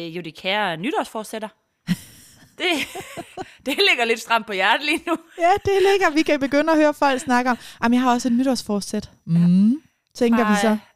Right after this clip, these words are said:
Speaker 1: ja, jeg behøver ikke at begynde nu, fordi jeg kan jo lige så godt, du ved, det er jo lige rundt om hjørnet.
Speaker 2: <laughs> Så nu giver jeg en fuld gas på alt det, jeg ikke må.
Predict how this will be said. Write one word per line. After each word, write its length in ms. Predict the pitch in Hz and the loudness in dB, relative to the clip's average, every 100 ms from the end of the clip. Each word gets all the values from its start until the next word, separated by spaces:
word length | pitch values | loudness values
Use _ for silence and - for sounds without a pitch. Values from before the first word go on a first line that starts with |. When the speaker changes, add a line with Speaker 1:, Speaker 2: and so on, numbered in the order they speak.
| - | -18
Speaker 1:
ja, 100 | 220 - | -18 -16
jeg 100 | 190 | -10
behøver 120 | 226 | -8
ikke 160 | 269 240 | -8 -8
at 60 | |
begynde 220 | 247 226 220 | -8 -6 -6
nu, 140 | 269 | -6
fordi 300 | - 202 208 175 | -10 -12 -10 -6
jeg 140 | 196 | -8
kan 80 | 208 | -6
jo 20 | |
lige 80 | 240 | -10
så 120 | 220 | -8
godt, 200 | 190 180 | -8 -10
du 40 | 185 | -12
ved, 200 | 180 - | -16 -14
det 60 | 233 | -12
er 40 | |
jo 40 | 240 | -6
lige 120 | 311 | -4
rundt 180 | 262 214 | -4 -6
om 40 | 190 | -8
hjørnet. 280 | 160 170 185 - - | -10 -12 -14 -8 -2
Speaker 2:
<laughs> 140 | 311 | -2
Så 180 | - 247 | -2 0
nu 80 | 240 | 2
giver 100 | 269 | 2
jeg 80 | 240 | 0
en 60 | |
fuld 260 | 233 359 311 | 2 2 4
gas 220 | 220 226 | 2 2
på 80 | - | 0
alt 220 | 240 226 | 0 2
det, 60 | 214 | 2
jeg 120 | 202 | 2
ikke 120 | 208 | 4
må. 200 | 208 202 | 4 2